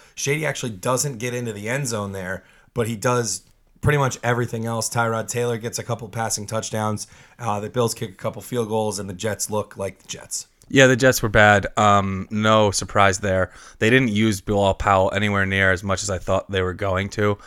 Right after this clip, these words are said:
Speaker 2: I hope that's something that they will change because he was still even effective in the
Speaker 1: Yeah.
Speaker 2: limited carries that he got. Um,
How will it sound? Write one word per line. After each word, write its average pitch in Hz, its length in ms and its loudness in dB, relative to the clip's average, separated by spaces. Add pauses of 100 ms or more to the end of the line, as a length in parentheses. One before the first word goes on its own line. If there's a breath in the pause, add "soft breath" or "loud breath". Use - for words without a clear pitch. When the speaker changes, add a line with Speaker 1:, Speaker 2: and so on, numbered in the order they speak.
(220 loud breath)
Speaker 2:
I 95 60 0
hope 107 220 -2
that's 98 200 -4
something 98 380 -2
that 90 100 -10
they 95 300 0 (340 loud breath)
will 101 140 -2
change 127 440 2
because 98 340 -2
he 104 120 -2
was 98 260 0
still 98 240 -2
even 95 160 -6
effective 95 380 -6
in 92 100 -6
the 92 240 -6
Speaker 1:
Yeah. 110 80 -8
Speaker 2:
limited 120 300 -2
carries 107 360 0
that 101 120 -4
he 98 120 -8
got. 104 340 4
Um, 95 300 -4